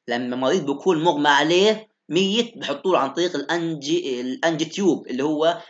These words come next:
بربيش بيدخل على المعدة، من الأنف على المعدة، بحطوه في المعدة. قال لك ستومك، المعدة. دي الريكتم، اللي هو مين الريكتم؟ يعني فتحة الشرج، ريكتال سبوزيتوري، تحاميل وما إلى ذلك. تمام؟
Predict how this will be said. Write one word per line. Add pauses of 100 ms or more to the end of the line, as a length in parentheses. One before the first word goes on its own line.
(140)
بربيش
بيدخل
على
المعدة،
من
الأنف
على
المعدة، (240)
بحطوه
في
المعدة.
قال
لك
ستومك،
المعدة. (1400)
دي
الريكتم،
اللي
هو
مين
الريكتم؟ (300)
يعني
فتحة
الشرج، (440)
ريكتال
سبوزيتوري،
تحاميل (960)
وما
إلى
ذلك.
تمام؟